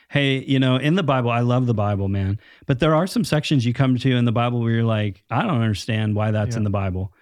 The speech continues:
Speaker 2: Yeah.
Speaker 1: Well, we've, we've thrown those off to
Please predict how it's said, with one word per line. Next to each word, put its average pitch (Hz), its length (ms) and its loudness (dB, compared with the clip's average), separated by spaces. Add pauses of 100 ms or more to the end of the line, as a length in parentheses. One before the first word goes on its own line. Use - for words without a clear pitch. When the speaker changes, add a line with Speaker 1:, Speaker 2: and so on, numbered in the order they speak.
(140)
Speaker 2:
Yeah. 113 160 -8 (180)
Speaker 1:
Well, 127 320 2
we've, 143 360 0
we've 139 200 0
thrown 135 320 2
those 131 220 2
off 127 380 0
to 120 400 0